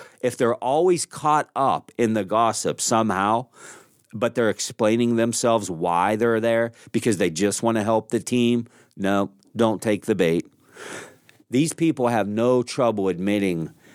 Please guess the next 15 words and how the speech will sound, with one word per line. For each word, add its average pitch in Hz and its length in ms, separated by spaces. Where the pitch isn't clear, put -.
when 101 260
they're 90 200
wrong, 87 560
these 101 200
people 92 360
with 85 180
great 87 240
integrity. 78 720
They 123 160
don't 151 180
mind 117 280
telling 87 280
you 85 140
they're 80 160
wrong. 78 380